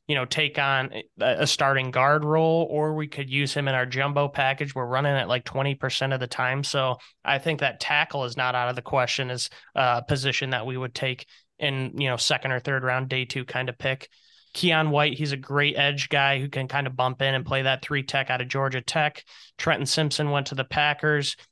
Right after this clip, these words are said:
He's probably my linebacker too, and Campbell has been noted to really love him. And then Hendon Hooker went to the, uh, <laughs> Hendon Hooker went to the Patriots, which I do like Hendon Hooker in the second, third round, probably more third round kind of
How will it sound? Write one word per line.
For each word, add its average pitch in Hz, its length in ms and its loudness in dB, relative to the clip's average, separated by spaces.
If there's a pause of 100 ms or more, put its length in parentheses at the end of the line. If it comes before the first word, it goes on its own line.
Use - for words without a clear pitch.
(140)
He's 160 140 0
probably 143 300 2
my 139 160 2
linebacker 135 600 2
too, 139 260 -4
and 131 100 -2
Campbell 139 520 -2 (360)
has 135 140 0
been 131 180 0
noted 131 300 2
to 135 100 -4
really 131 240 0
love 131 260 2
him. 135 220 -2
And 131 80 0
then 127 100 0
Hendon 151 320 0
Hooker 147 320 -4
went 131 300 -2
to 131 280 2 (420)
the, 127 440 4 (540)
uh, 127 240 4 (320)
<laughs> - 80 -4 (440)
Hendon 170 280 0
Hooker 151 240 0
went 139 180 -2
to 139 80 -8
the 127 120 -4
Patriots, 139 640 -2
which 147 280 0
I 135 140 2
do 170 500 2 (260)
like 139 240 2
Hendon 143 300 -2
Hooker 139 340 -2
in 131 140 -2
the 127 100 -2
second, 131 460 0
third 139 260 0
round, 135 260 2
probably 147 260 2
more 139 180 0
third 139 320 -2
round 135 340 0
kind 139 220 -2
of 123 100 -10